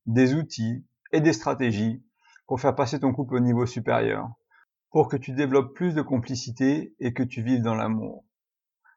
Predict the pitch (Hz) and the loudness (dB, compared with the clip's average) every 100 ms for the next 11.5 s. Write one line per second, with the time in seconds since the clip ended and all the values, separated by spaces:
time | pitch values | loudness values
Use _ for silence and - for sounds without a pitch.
0 | _ 117 135 151 156 - 143 123 - 127 | _ 0 2 2 0 0 0 -2 -4 -2
1 | 123 - 127 127 120 120 135 135 127 123 | -2 -2 0 0 -2 -6 -6 -2 0 2
2 | 110 - 120 120 123 - _ _ 135 123 | 0 2 2 2 -2 -10 _ _ -2 0
3 | 135 127 120 120 117 123 120 - 127 123 | 2 4 4 4 4 0 -4 2 4 4
4 | 120 113 123 120 - 107 - _ _ _ | 2 2 0 -2 -6 -10 -16 _ _ _
5 | _ 123 139 165 190 202 170 147 151 143 | _ 2 4 6 6 6 6 6 6 6
6 | 151 165 170 - 120 131 127 113 110 104 | 4 4 2 2 6 8 8 6 4 0
7 | 101 107 104 117 - 123 123 - 147 233 | -2 -4 -4 -4 2 2 2 2 2 2
8 | 202 120 113 110 110 107 127 120 120 120 | 0 -2 2 2 2 4 6 6 4 2
9 | - 113 104 - 135 147 135 107 104 113 | 0 -4 -4 0 2 4 2 0 -4 -4
10 | 127 123 113 120 120 117 120 120 110 104 | -2 0 2 4 6 6 4 2 0 -2
11 | 110 - - - - | -4 -4 -8 -8 -14